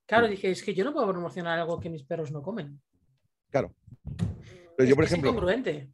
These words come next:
Speaker 2: claro, yo vi y como sí que podía hacer una, unas dietas para tanto Messi como para Will,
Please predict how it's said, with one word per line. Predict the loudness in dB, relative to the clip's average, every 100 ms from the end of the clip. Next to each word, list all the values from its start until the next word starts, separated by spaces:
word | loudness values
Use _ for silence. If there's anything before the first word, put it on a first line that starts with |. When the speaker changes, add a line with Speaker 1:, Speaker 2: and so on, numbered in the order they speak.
| _ _ -4
Speaker 2:
claro, | 0 4
yo | 4
vi | 4 4 0
y | -6
como | -4 -4
sí | -4 -6
que | -2 -2 -2 -10 -2
podía | 0 0
hacer | -2 -4 -4
una, | -4 -4 -2 -2 -4
unas | -6 -4
dietas | -6 -6 -8
para | -6 -6
tanto | -8 -8
Messi | -8 -8
como | -6 -4 -2
para | -2
Will, | -2 -2